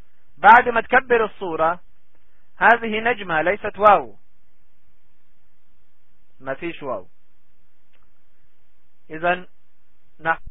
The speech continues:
نوثق بنعمة المسيح كلامنا ب،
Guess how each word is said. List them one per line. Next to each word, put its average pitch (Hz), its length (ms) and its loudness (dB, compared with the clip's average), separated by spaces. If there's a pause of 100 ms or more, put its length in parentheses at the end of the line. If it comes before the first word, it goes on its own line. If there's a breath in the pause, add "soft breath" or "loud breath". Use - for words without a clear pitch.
(100)
نوثق 160 560 -6
بنعمة 190 500 -2
المسيح 156 560 -6
كلامنا 160 1000 -2 (260)
ب، 135 160 -12